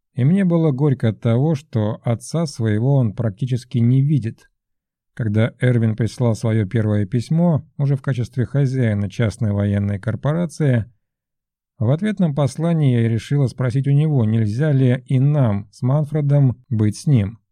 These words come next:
В следующем письме, отправленном через месяц из порта Тартус, он написал, что ещё не время. «Когда же это время наступит?» — спросила я в ответном послании.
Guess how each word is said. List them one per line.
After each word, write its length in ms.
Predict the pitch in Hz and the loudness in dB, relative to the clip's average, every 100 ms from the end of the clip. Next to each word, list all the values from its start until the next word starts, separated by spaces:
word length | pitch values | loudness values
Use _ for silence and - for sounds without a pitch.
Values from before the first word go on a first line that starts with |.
| _ _ _ _ _ _ _ | _ _ _ _ _ _ _
В 60 | |
следующем 500 | - 180 143 - 117 | -6 -2 -2 0 0
письме, 500 | 110 127 - 139 160 | 2 0 2 0 2
отправленном 600 | 143 - 117 107 104 101 | -2 -2 0 0 0 -2
через 320 | 101 113 104 | -2 -2 0
месяц 420 | 104 147 135 131 123 | 0 0 -2 -4 -6
из 160 | 101 | -6
порта 460 | - 123 107 - 110 | -4 -4 -2 -4 -6
Тартус, 800 | - 143 165 - 170 147 - _ _ | -2 -2 -2 -2 -4 -4 -8 _ _
он 240 | 139 156 170 | -4 -2 0
написал, 580 | 165 180 - 185 170 123 | -2 -2 -2 0 0 0
что 200 | - 113 | -2 -2
ещё 360 | 110 104 135 | 0 -2 0
не 160 | 131 147 | 2 2
время. 540 | 156 139 101 104 - _ _ _ _ _ | 2 2 2 -4 -10 _ _ _ _ _
«Когда 360 | 104 98 117 | -8 -4 -2
же 160 | 110 117 | 0 0
это 260 | 113 98 113 | -2 -2 0
время 240 | 117 120 | 2 2
наступит?» — 720 | 135 135 - 214 180 107 - _ _ | 2 0 0 0 0 -6 -10 _ _
спросила 520 | - 120 107 120 107 | -8 -8 -4 -2 0
я 280 | 104 135 156 | 0 0 0
в 60 | |
ответном 480 | 110 110 113 120 107 | -2 -4 -4 -2 -2
послании. 640 | 131 123 147 120 101 101 | -4 -4 -2 0 0 -4